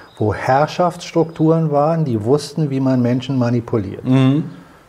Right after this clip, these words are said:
Speaker 1: Das war auch im Altertum nicht anders.
Speaker 2: Mhm.
Speaker 1: Und wenn Menschen heute sagen, ja, aber zu Kaisers Zeiten war alles besser. Das war auch nicht
Speaker 2: Nein,
Speaker 1: besser.
Speaker 2: glaub ich
Speaker 1: Das
Speaker 2: auch
Speaker 1: war ein
Speaker 2: nicht.
Speaker 1: Militärstaat.
Speaker 2: Mhm.
Speaker 1: Da gab's die preußischen Armeen,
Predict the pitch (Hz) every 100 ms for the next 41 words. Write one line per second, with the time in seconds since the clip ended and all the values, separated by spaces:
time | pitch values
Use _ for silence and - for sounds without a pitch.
0 | _ - 110 127 127 123 113 - 175 185
1 | 202 143 120 113 110 113 117 135 135 175
2 | 196 - - - _ _ - - - -
3 | 120 135 127 127 131 147 120 123 117 117
4 | 110 107 - 120 143 147 135 104 104 117
5 | 117 - 113 123 127 123 113 - 127 151
6 | 147 120 117 120 113 - 165 156 98 -
7 | - _ _ _ _ _ - - 104 110
8 | 156 202 101 107 113 123 110 110 113 123
9 | 143 147 151 110 110 185 208 - 101 -
10 | 117 127 143 - _ _ _ _ _ _
11 | _ _ 117 113 127 135 - - 131 123
12 | - 135 147 147 165 - 151 147 135 147
13 | 202 113 92